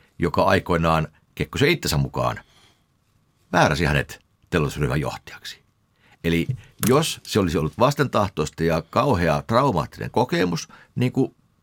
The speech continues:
meille on myöhemmin annettu ymmärtää, niin miksi hän lähettää leskelle tämmöisiä kirjeitä ja, ja kertoo, että mitenkä ihailtiin tätä kaveria?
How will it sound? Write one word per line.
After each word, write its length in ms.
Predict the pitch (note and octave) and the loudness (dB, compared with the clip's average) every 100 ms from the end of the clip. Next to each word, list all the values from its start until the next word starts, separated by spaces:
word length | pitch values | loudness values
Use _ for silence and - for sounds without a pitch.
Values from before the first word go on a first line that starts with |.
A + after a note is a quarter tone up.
| _ - | _ -2
meille 300 | A2 A2 G2+ | 2 4 4
on 80 | |
myöhemmin 340 | A2+ B2 G#2 E2+ | 2 4 2 2
annettu 240 | D2+ - | -2 0
ymmärtää, 580 | A2 D#3+ - - B2 A2+ _ - - - - | 0 0 -4 -4 -2 -2 _ -20 -20 -20 -4
niin 100 | C#3+ | -2
miksi 240 | A#2 - | 0 0
hän 280 | D#3+ D3 - - | 2 2 0 0
lähettää 380 | B2+ B2+ B2 A#2+ | 0 2 2 4
leskelle 360 | F#2 - E2 - | 2 2 -2 0
tämmöisiä 440 | E2 D2+ D#2+ E2+ - _ - - - _ - | -2 0 0 0 -4 _ -20 -20 -20 _ 2
kirjeitä 420 | A2+ F#2+ E2+ F2 | 4 4 4 4
ja, 280 | F2+ F2+ F#2 | 4 4 2
ja 400 | F#2+ F#2 - - - - | 0 0 -2 -10 -16 -4
kertoo, 340 | A2 F#2+ - E2 | 0 0 0 -2
että 140 | F2 | 0
mitenkä 280 | F2 F2+ - | 0 0 2
ihailtiin 480 | A#2+ G2 E2 D2+ C#2 | 4 4 4 0 -4
tätä 180 | A2 | -4
kaveria? 520 | - C#2 B2 - - | -2 -2 -2 -6 -10